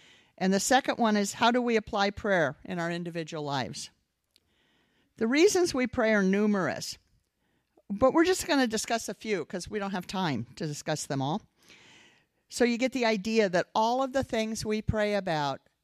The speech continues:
should be covered in Scripture, and they are. If we're praying about 'em because we really are seeking God, they're usually covered in Scripture. So point one,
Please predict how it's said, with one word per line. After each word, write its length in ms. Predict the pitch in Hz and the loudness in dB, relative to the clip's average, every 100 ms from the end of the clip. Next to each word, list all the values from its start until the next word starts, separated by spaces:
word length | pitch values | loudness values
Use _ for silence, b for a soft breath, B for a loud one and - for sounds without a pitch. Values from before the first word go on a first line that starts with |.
| _ | _
should 240 | - 220 | -8 -4
be 100 | 196 | -4
covered 360 | - 196 185 180 | -6 -6 -6 -8
in 100 | 165 | -8
Scripture, 640 | - 185 175 - 139 117 _ _ _ _ _ _ _ - | -8 -6 -6 -6 -8 -8 _ _ _ _ _ _ _ -8
and 120 | 175 | -6
they 140 | 165 | -6
are. 320 | 156 185 156 156 _ _ _ _ _ _ _ - | -8 -6 -8 -10 _ _ _ _ _ _ _ -16
If 120 | 156 | -4
we're 120 | 196 | 0
praying 320 | - 208 214 | 2 0 0
about 300 | 202 196 170 | 0 0 0
'em 100 | 165 | 0
because 420 | 170 160 175 170 | -4 -2 -2 -2
we 140 | - 165 | -2 -4
really 560 | 165 185 185 180 151 - - | -2 -2 -2 -2 -2 -6 -8
are 80 | 165 | -6
seeking 420 | - 196 - 175 | -6 -8 -8 -8
God, 380 | 175 180 156 156 b b b b _ - | -6 -6 -6 -8 b b b b _ -10
they're 140 | 196 190 | -4 -2
usually 340 | 226 233 254 | -2 -4 -8
covered 300 | - 226 226 | -6 -6 -4
in 100 | 214 | -6
Scripture. 560 | - - 214 - 139 - _ _ _ b b b b b b b b b _ _ - | -6 -8 -8 -6 -8 -8 _ _ _ b b b b b b b b b _ _ -2
So 180 | 220 | 0
point 400 | 196 - 277 302 | 0 0 0 0
one, 360 | 240 214 156 131 | 0 2 2 -2